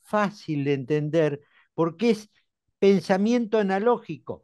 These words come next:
Y nosotros no estamos acostumbrados a pensar desde la analogía ni desde la metáfora,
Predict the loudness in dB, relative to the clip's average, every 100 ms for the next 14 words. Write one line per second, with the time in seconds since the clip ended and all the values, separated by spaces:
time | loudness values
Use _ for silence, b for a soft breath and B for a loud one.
0 | b 0 4 4 2 2 0 2 2 2
1 | 2 0 2 0 -2 -2 0 0 -6 -6
2 | -8 -6 -8 -8 -6 -4 0 2 4 2
3 | 0 -2 -4 -2 -4 -4 -8 -2 0 0
4 | -2 -2 -2 0 0 -2 -4 -6 -8 -6
5 | -2 0 0 -2 b b -8 -4 0 0
6 | 2 2 2 0 0 0 -2 0 -2 -2
7 | -6 -6